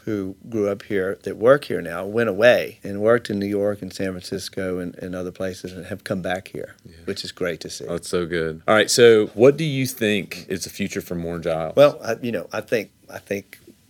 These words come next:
Speaker 1: uh, I always feel like we're just getting started. We've come a long way in the last twenty-five years, but I think we've got so much work to do.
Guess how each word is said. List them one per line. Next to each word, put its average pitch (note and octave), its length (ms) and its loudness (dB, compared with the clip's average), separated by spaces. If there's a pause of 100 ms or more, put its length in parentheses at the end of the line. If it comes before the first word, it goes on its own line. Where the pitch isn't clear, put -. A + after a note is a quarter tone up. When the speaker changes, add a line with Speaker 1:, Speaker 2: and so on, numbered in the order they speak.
(120)
Speaker 1:
uh, B1 220 -16 (220)
I - 40 -6
always G#2+ 260 4
feel A2 240 4
like F#2+ 140 0
we're F#2+ 120 -4
just F2+ 220 -6
getting D#2+ 260 -2
started. - 520 -4
We've G#2 140 -8
come B2+ 180 6
a A#2 40 8
long A#2 300 6
way A2 220 6
in A2 80 2
the G#2+ 80 0
last G#2 340 2
twenty-five G2+ 540 0
years, G2 320 0
but F#2 280 -4
I E2 120 -10
think F#2+ 200 -8
we've F#2 120 -10
got F#2 200 -4
so - 200 -6
much G2 280 -6
work G2 240 -2
to G2 60 -12
do. F#2 340 -4